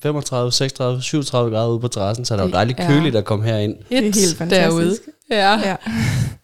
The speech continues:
Speaker 1: Det er jo mega dejligt, du, øh, gad tage dig tid til at snakke med os.
Speaker 3: Kan I tro?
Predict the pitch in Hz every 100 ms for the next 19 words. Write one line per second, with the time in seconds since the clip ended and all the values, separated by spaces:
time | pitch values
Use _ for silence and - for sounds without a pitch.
0 | _ 127 123 131 147 143 123 131 131 131
1 | 127 120 95 92 - 127 123 107 - 135
2 | 131 123 131 135 139 139 143 - _ _
3 | _ _ _ 254 254 277